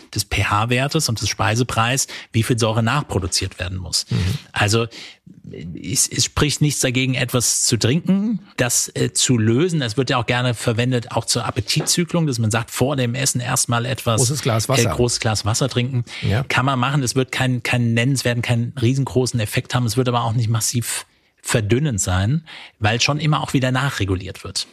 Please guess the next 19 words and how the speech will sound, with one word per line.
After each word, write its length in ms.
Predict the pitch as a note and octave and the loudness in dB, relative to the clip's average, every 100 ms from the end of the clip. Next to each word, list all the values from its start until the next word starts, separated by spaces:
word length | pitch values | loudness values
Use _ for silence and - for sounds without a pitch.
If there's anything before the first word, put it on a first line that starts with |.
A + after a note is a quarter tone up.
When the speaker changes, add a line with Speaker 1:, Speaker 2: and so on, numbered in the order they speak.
| _ | _
Speaker 1:
Ja, 180 | G#2+ A2 | -4 0
und 100 | - | 2
Speaker 2:
Mhm. 40 | |
Speaker 1:
wenn 140 | B2 A2+ | 2 2
das, 300 | A#2+ - - - - | 0 0 -2 -10 -12
klar, 220 | - A#2+ G2+ | -2 -2 0
wenn 100 | G#2 | 0
es 120 | - | 0
eingeschränkt 600 | - B2+ C#3 - C3 B2+ | 0 2 2 2 0 0
ist, 400 | C3+ B2+ - - | 0 2 -2 -2
hat 180 | C3 - | -2 0
man 120 | A#2+ | 0
unter 160 | A#2 | 0
Umständen 340 | B2 A#2 A#2 A2 | 0 0 0 2
noch 160 | A#2 | 2
mal 160 | - B2+ | 2 2
etwas 300 | B2+ B2 A2+ | 0 0 0
weniger 260 | B2 B2 A#2+ | 0 0 2
Magensäure. 720 | A#2 B2 B2 A#2 A#2 A#2 | 2 2 2 2 2 0